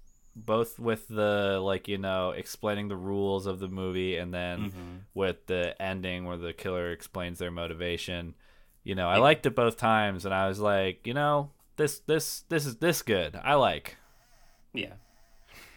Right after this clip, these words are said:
Speaker 1: Um, anyway, uh, we're talking
Speaker 2: But
Speaker 1: about
Speaker 2: is,
Speaker 1: Scream
Speaker 2: is Sha-,
Speaker 1: now.
Speaker 2: is Jenna Ortega a Sharon Stone?
Speaker 1: A Sharon Stone?
Speaker 2: Yeah.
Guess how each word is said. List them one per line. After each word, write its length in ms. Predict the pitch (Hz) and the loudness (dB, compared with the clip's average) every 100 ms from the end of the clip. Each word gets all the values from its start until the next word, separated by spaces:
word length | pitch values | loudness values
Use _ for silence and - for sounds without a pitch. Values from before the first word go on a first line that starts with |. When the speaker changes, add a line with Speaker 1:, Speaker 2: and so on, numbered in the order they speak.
| - _ _ - - | -20 _ _ -20 -10
Speaker 1:
Um, 600 | 92 95 92 87 87 98 _ _ _ _ _ _ - - - - | -6 -4 -6 -8 -12 -16 _ _ _ _ _ _ -20 -20 -20 -8
anyway, 520 | 107 98 87 80 80 - - - - | -6 -2 -2 -2 -4 -10 -20 -20 -12
uh, 480 | 92 90 90 90 87 - _ - - _ - - | -4 0 2 2 0 -4 _ -20 -20 _ -20 -6
we're 100 | - | 0
talking 300 | 220 180 196 | 10 12 12
Speaker 2:
But 60 | 160 | 8
Speaker 1:
about 180 | 143 117 | 8 8
Speaker 2:
is, 140 | - - | 4 -6
Speaker 1:
Scream 440 | - - - 120 | -8 -6 -2 0
Speaker 2:
is 80 | 117 | 2
Sha-, 140 | 101 135 | 2 2
Speaker 1:
now. 140 | - | 2
Speaker 2:
is 280 | 117 110 - | 2 2 -2
Jenna 320 | - 110 110 | -2 -2 0
Ortega 680 | 104 104 101 95 104 101 - - | 0 -2 -4 -4 -2 -2 -4 -8
a 60 | 104 | -8
Sharon 340 | 101 92 85 | -6 -6 -6
Stone? 500 | 87 - 82 82 98 107 - - - - - - - - | -8 -10 -10 -10 -14 -18 -20 -20 -20 -20 -20 -20 -18 -12
Speaker 1:
A 60 | - | -10
Sharon 420 | - 92 98 101 | -8 -4 -4 -6
Stone? 640 | - - 78 90 110 135 139 - - - | -8 -8 -6 -6 -6 -8 -14 -20 -20 -12
Speaker 2:
Yeah. 280 | 92 85 | -10 -10